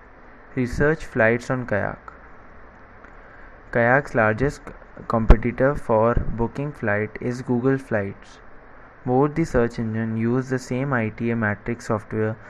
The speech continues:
that looks at the area, uh, airline carrier metadata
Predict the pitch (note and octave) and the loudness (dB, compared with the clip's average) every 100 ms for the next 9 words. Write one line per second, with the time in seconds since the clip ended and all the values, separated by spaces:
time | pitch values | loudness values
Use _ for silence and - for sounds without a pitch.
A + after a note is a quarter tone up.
0 | - - A2 G#2+ G#2 A2 A#2+ B2 - - | -20 -12 -4 -2 -2 0 0 0 -8 -20
1 | - - A2 A2 A2+ A#2 A#2+ - - - | -18 -4 0 0 0 -2 -4 -10 -20 -20
2 | - A#2 A#2 B2+ D3 C#3+ - - B2+ A#2 | -8 -4 -2 0 -2 -4 -10 -6 -2 0
3 | A2 G2+ F#2+ - - - - - - - | 0 -4 -8 -14 -18 -20 -20 -20 -20 -20
4 | - - - - - - - - - B2+ | -20 -20 -20 -20 -20 -20 -20 -14 -2 2
5 | B2+ C3+ D#3 D3+ G#2+ G2+ G#2+ B2 D#3 - | 2 2 0 0 0 2 0 -2 -4 -14
6 | - - - - - - A#2+ A#2 A2 - | -20 -20 -20 -20 -20 -10 -4 -2 -2 0
7 | A2+ A2 G#2 G#2+ A#2+ | 0 0 -4 0 0